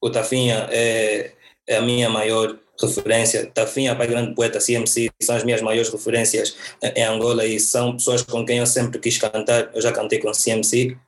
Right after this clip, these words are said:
agora cantei com Tafinha, só falta com Pai Grande Poeta, se eu conseguir. Mas, yeah, e, e eu fiquei muito feliz também porque o Fedilson, C F K e a Mami são, atualmente, eles estão entre os melhores de Angola.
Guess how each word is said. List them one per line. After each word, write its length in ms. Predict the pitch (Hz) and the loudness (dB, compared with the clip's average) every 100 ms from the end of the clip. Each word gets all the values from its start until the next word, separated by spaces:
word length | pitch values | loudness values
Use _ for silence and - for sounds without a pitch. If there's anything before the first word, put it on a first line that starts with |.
| - | -4
agora 220 | 104 110 | 0 0
cantei 360 | 107 104 101 117 | -2 -2 -2 -2
com 140 | 107 | -2
Tafinha, 340 | 104 117 117 | -2 0 0
só 140 | 120 - | 0 0
falta 300 | 117 113 107 | 0 0 -2
com 140 | 107 | -4
Pai 120 | 113 | -2
Grande 240 | 107 107 - | 0 0 0
Poeta, 300 | 113 - 101 | -2 0 -2
se 220 | - 107 | 0 0
eu 60 | 107 | -2
conseguir. 500 | 107 - 113 117 - - - | -2 -2 -2 -2 -6 -8 -2
Mas, 320 | 117 117 - - 123 | 0 0 -4 -8 0
yeah, 340 | 123 110 - - - | 2 2 -4 -8 -2
e, 680 | 123 123 120 120 117 117 - - - _ _ _ _ _ _ - - - | 2 2 2 2 0 -2 -8 -18 -20 _ _ _ _ _ _ -18 -14 -4
e 60 | |
eu 80 | 127 | -2
fiquei 220 | 143 139 | 0 0
muito 320 | 151 151 151 139 | 0 0 0 0
feliz 260 | 135 143 | 0 0
também 360 | 139 131 147 143 | 0 2 2 2
porque 560 | 139 127 123 123 120 - - _ _ | 0 0 0 0 0 -4 -18 _ _
o 60 | 123 | 0
Fedilson, 540 | 120 117 135 147 123 | 0 0 0 0 0
C 140 | 123 131 | 0 0
F 160 | 127 | 0
K 280 | - 123 123 110 | -2 -2 0 -2
e 160 | 110 | -2
a 80 | 113 | 0
Mami 260 | 120 123 120 | 0 2 0
são, 380 | - 123 120 117 | 0 0 0 -2
atualmente, 640 | 113 123 123 123 123 120 | -2 0 2 0 0 0
eles 140 | 123 - | -2 -2
estão 240 | 127 120 | -2 0
entre 180 | 107 104 | 0 -2
os 60 | |
melhores 540 | 107 113 113 107 - - | -2 0 0 0 -4 -6
de 100 | 113 | -2
Angola. 380 | 113 113 107 | 0 0 0